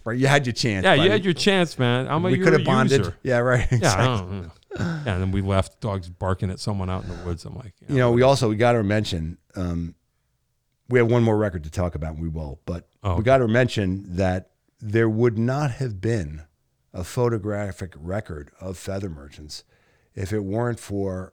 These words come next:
Speaker 1: this guy, Bill DeCecca,
Speaker 2: That's right. Yep.
Speaker 1: who followed us around.
Speaker 2: I know. Can you imagine?
Speaker 1: I was like, "Listen to this." I mean, he'd drive three, four
Speaker 2: Mm-hmm.
Speaker 1: hours, you know,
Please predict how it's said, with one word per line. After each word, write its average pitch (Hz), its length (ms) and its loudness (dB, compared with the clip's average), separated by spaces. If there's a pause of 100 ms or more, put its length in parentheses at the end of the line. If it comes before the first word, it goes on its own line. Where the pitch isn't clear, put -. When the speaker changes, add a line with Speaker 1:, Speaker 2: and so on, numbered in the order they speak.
(160)
Speaker 1:
this 92 320 -4
guy, 104 400 -4
Bill 98 300 -2
DeCecca, 101 560 -6
Speaker 2:
That's 98 200 -4
right. 113 260 -2 (400)
Yep. 104 240 -10
Speaker 1:
who 123 200 2
followed 147 500 2
us 120 180 0
around. 113 440 -2
Speaker 2:
I 127 80 6
know. 160 240 6
Can 101 140 -4
you 113 80 2
imagine? 107 440 -2
Speaker 1:
I 117 80 -4
was 113 100 -2
like, 123 180 0
"Listen 151 400 0
to 135 80 -2
this." 123 160 -2
I 120 80 -6
mean, 135 140 2
he'd 175 220 -2
drive 135 400 -4
three, - 580 -6
four 143 380 -6
Speaker 2:
Mm-hmm. 139 140 0
Speaker 1:
hours, 120 440 -2
you 117 140 -6
know, 113 180 -4